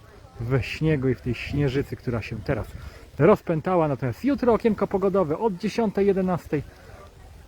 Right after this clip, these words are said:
Poprawa pogody i słońce na maksa, także jutro będą piękne widoki. No teraz doszedł wiatr jeszcze, to już w ogóle tutaj nic nie widać. Widzicie, że samochody niektóre jadą naprawdę szybko. Nie róbcie tego, no,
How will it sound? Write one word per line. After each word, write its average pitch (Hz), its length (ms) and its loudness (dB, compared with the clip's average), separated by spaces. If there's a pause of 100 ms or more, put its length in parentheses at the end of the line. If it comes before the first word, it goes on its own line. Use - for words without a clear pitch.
Poprawa 180 480 4
pogody 170 560 2
i 156 80 -4
słońce 185 600 2
na 175 120 2
maksa, 170 340 0
także 143 280 0
jutro 156 300 0 (420)
będą 151 340 2 (140)
piękne 165 380 0
widoki. 143 360 0
No 139 60 -2
teraz 156 260 2
doszedł 143 340 0
wiatr 165 400 2
jeszcze, 139 300 -2 (380)
to 147 60 2
już 135 100 4
w 127 120 -2
ogóle 151 320 6
tutaj 135 320 -4 (380)
nic 151 220 -4
nie 151 80 0
widać. 160 220 2
Widzicie, 160 260 0
że 147 80 2
samochody 160 480 2
niektóre 170 320 2
jadą 170 260 2 (880)
naprawdę 185 500 4
szybko. 175 400 0 (100)
Nie 165 80 2
róbcie 165 360 -4 (1200)
tego, 123 280 -14
no, 139 240 -4